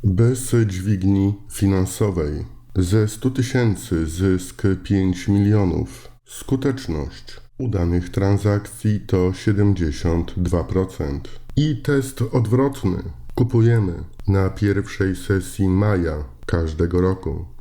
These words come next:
i sprzedajemy na pierwszej sesji w listopadzie. Ze stu tysięcy strata pięćdziesiąt osiem tysięcy. Straciliśmy prawie sześćdziesiąt procent kapitału.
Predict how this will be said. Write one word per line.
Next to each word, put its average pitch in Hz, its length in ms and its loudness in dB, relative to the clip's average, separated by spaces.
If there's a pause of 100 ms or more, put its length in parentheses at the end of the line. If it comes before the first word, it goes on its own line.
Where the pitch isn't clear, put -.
(140)
i 135 140 4
sprzedajemy 131 760 0
na 87 240 0
pierwszej 87 680 0
sesji 87 680 0 (240)
w 85 140 0
listopadzie. 90 680 0 (340)
Ze 113 380 2
stu - 240 -2
tysięcy 131 560 0 (380)
strata 92 560 -2
pięćdziesiąt 92 680 0
osiem 92 360 2
tysięcy. 98 720 0 (420)
Straciliśmy 127 920 0
prawie 90 500 2
sześćdziesiąt 104 840 0
procent 87 640 0
kapitału. 92 800 0